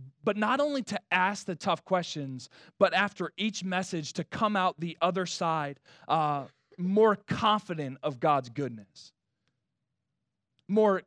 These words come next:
confident that His word is true. And ultimately, after me-, each message, my, my heart has been that we would walk out of here with, with our faith increased.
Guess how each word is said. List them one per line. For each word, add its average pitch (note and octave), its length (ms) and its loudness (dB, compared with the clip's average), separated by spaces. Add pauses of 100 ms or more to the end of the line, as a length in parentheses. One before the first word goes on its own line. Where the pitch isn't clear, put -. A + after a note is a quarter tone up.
(200)
confident F#3 640 4
that E3+ 160 0
His D3 160 -6
word E3+ 240 -2
is C#3 140 -8
true. D3 440 -8 (1300)
And G#3 180 0
ultimately, G3+ 840 0 (100)
after G#3+ 340 0
me-, G3+ 140 0 (220)
each A#3 260 0
message, F#3+ 460 -2
my, F3+ 220 -2
my F3+ 160 -2
heart A3+ 300 0
has G#3 80 0
been F#3+ 180 0
that F3+ 140 0
we G#3 80 0
would F3 160 -2
walk F#3+ 400 0
out G3 160 4
of F#3 140 -4
here D3 360 -4 (220)
with, F3+ 220 -2
with F3+ 180 -2
our D3+ 120 -4
faith - 680 -2 (500)
increased. D#3+ 880 -8